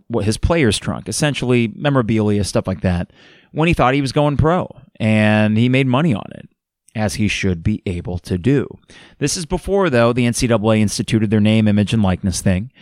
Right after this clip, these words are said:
and technically against the rules. Now, of course, they probably had a,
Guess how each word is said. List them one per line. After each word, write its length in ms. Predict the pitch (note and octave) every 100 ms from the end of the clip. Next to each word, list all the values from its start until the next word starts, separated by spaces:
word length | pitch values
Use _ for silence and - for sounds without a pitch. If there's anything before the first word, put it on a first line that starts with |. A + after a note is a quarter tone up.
| - - - _ -
and 440 | B2+ C3 C3+ B2+
technically 460 | A#2 G#2+ C3 C3+ B2+
against 360 | G#2 G#2+ A2 -
the 80 |
rules. 640 | A2 A#2+ A2+ F#2 - - - _ _ -
Now, 160 | B2+ C#3
of 80 |
course, 260 | - B2 -
they 100 | A2+
probably 300 | - G#2+ G#2
had 180 | G2+
a, 80 | G2+